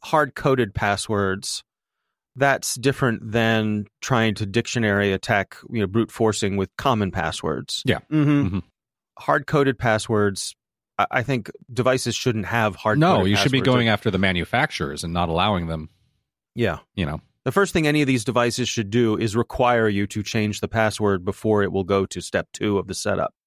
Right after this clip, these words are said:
Speaker 2: Mm-hmm.
Speaker 3: Yeah, but that's, I mean, that's for the future. What they're trying to do is retroactively find out what's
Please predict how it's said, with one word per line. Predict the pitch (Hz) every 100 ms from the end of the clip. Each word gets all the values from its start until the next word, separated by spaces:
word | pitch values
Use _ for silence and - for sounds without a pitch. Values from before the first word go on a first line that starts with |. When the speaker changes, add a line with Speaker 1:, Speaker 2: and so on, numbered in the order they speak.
| 95
Speaker 2:
Mm-hmm. | 82 92 - _ _ _ _ _ _
Speaker 3:
Yeah, | - 123 101 -
but | 156
that's, | 170 180 190
I | 175
mean, | 151
that's | 151 156 - -
for | - 156
the | 127
future. | - 165 - 127
What | 143
they're | 165
trying | 156 147 127
to |
do | 127
is | 120
retroactively | 117 139 - 127 120 - 120 117
find | - 117 113
out | 113 104
what's | 113 120 -